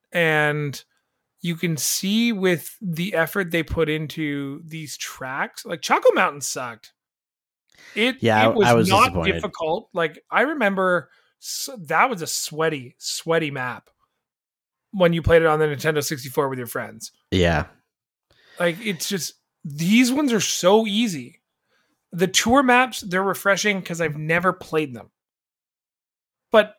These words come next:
Speaker 2: That, that's fair.
Speaker 1: Coconut Mall, the Toad track, I'm pretty sure they dumbed down as well. It's just, like, I'm, I'm very fortunate that I have the, the,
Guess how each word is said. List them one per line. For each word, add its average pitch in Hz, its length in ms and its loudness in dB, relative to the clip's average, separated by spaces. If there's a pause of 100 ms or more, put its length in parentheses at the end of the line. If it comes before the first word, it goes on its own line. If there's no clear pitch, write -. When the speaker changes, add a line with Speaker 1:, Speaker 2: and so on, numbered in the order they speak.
(120)
Speaker 2:
That, - 240 -2
that's 107 180 4
fair. - 340 -4 (460)
Speaker 1:
Coconut 226 540 0
Mall, 208 600 4 (2250)
the 196 120 -2
Toad 226 380 2
track, 254 460 2
I'm 151 180 -8
pretty 185 360 -6
sure 170 220 -4
they 156 120 -4
dumbed 147 300 -4
down 131 240 -8
as 120 120 -14
well. 120 460 -14 (1000)
It's - 200 -8
just, 185 360 -8 (760)
like, 175 300 -2 (200)
I'm, 202 240 4
I'm 185 160 0
very 180 240 4
fortunate 185 560 0
that 160 100 0
I 151 120 0
have 139 640 -2
the, 139 600 -8
the, 135 520 -8